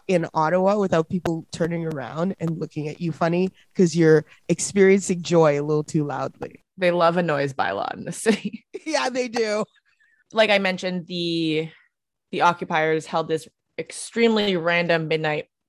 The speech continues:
Speaker 2: press conference where they said that they wanted to basically overthrow the government and instill themselves as government, uh, even though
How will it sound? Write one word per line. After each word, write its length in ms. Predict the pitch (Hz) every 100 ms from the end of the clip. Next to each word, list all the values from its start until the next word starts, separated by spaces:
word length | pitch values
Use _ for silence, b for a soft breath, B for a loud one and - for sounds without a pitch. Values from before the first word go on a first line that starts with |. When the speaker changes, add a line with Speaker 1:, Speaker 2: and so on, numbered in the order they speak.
| _
Speaker 2:
press 260 | 196 175
conference 500 | - 147 147 151 147
where 120 | - 147
they 100 | 147
said 200 | - 147
that 100 | 147
they 80 |
wanted 260 | 147 147 143
to 60 | -
basically 380 | 165 170 165 165
overthrow 400 | 185 180 175 156
the 100 | 151
government 540 | 165 175 160 147 - _ _ -
and 320 | 220 220 220
instill 460 | 220 214 - 269
themselves 640 | 269 254 - - 277 339 262
as 240 | 214 170 _ _ _ _ _
government, 840 | - 220 214 208 180 175 - - - _ _ _
uh, 460 | 190 196 190 185 180 214
even 200 | 220 220
though 460 | 202 202 196 185